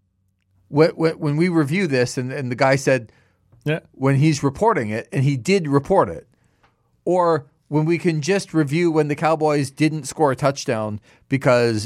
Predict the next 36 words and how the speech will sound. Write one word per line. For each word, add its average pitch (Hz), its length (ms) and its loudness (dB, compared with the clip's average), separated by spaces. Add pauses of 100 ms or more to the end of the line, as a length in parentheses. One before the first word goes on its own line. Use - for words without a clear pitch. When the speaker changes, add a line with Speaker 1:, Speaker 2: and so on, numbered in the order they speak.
Speaker 1:
it 131 180 -2
was 123 240 0
deemed 135 300 -2
down 127 220 2
at 123 80 -6
the 110 100 -4
half-yard 127 500 2
line 117 280 2
because 113 320 0
the 117 80 -4
guy 120 160 0
got 110 180 -2
tackled 131 340 0
beforehand, 107 600 0 (300)
and 143 100 -4
when 143 80 -2
you 135 80 0
go 135 120 0
back 135 260 0
to 147 80 0
the 104 100 -4
video 113 540 0 (300)
and - 100 -2
the 143 80 0
guy's 139 300 0
literally 160 500 0
tackling 151 540 -2
the 123 80 -4
receiver 135 520 -2
while 120 180 2
the 107 80 -4
ball 143 320 0
is 123 140 -4
in 110 60 -8
the 95 180 -6
air, 87 300 -8